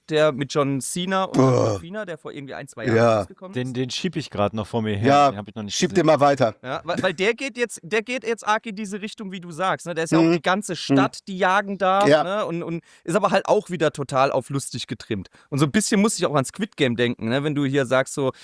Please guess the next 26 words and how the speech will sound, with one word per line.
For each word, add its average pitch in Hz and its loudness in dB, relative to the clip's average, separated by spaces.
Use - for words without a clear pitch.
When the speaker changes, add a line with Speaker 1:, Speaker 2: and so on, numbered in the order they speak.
Speaker 1:
der 135 4
macht 139 0
das, 147 0
weil 131 2
er 123 2
halt 135 4
in 127 -4
so 131 0
einer 120 0
Notsituation 170 0
ist, 175 -4
geht 139 0
über 135 2
mehrere 123 0
Tage 160 0
hinweg, 156 0
ne? 135 2
Speaker 2:
Ja. 143 8
Speaker 1:
Also, 131 -4
äh, 127 2
scheinen 147 0
die 147 -4
ja 185 4
dann 151 2
doch 170 0
mehr 160 0